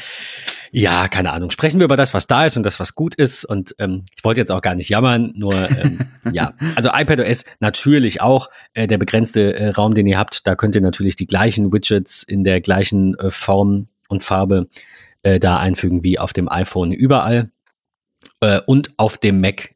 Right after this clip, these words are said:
Speaker 1: in der Seitenleiste dann, äh, mit Big Sur.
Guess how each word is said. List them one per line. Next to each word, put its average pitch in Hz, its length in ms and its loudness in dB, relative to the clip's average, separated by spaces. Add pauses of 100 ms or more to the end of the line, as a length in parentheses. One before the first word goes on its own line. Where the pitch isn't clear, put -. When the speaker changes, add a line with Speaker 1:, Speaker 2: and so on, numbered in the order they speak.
Speaker 1:
in 98 220 2
der 92 400 2
Seitenleiste 85 720 -2
dann, 87 300 0
äh, 92 200 -2
mit 101 240 -8
Big 135 160 0
Sur. - 340 -4